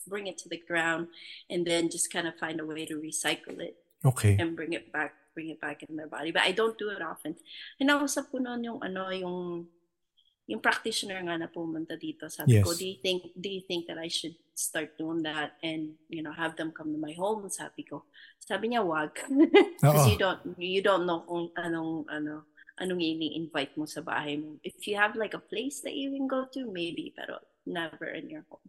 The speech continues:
Speaker 1: sabi niya.
Speaker 2: Yes. Meron tayong phone in, ano, comment dito.
Speaker 1: Oh, yeah,
Speaker 2: Sabi,
Speaker 1: please.
Speaker 2: okay, ang sabi, "Tell her not everything she sees needs to be found out.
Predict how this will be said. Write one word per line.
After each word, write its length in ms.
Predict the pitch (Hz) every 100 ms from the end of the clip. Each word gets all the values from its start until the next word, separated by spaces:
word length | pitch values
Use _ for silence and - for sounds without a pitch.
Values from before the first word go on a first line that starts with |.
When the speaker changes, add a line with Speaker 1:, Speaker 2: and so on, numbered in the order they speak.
| -
Speaker 1:
sabi 400 | - - - 170
niya. 60 | _ _ _
Speaker 2:
Yes. 480 | 131 104 - - - _ _ _ _ _ _ _ 151
Meron 320 | 170 180 175
tayong 320 | 170 170 160
phone 320 | 165 160 180
in, 320 | 156 151 147
ano, 320 | 127 156 165 139
comment 400 | 135 135 135 135
dito. 480 | 131 127 127 170 147 - - - - -
Speaker 1:
Oh, 160 | - 233
yeah, 160 | 143
Speaker 2:
Sabi, 220 | 143 135 127 135
Speaker 1:
please. 320 | 131 - - -
Speaker 2:
okay, 320 | 131 113 113
ang 140 | - 123
sabi, 600 | 147 135 127 123 127 127 - - - - _
"Tell 240 | 151 170 175
her 560 | 170 156 160 190 202 - - _ _ _ _ _
not 300 | - 143 151 165
everything 480 | 160 147 160 170 160
she 140 | - 156
sees 460 | - 135 143 -
needs 240 | 143 127 -
to 80 | 135
be 140 | 120
found 340 | 120 110 107 190
out. 460 | 123 - - -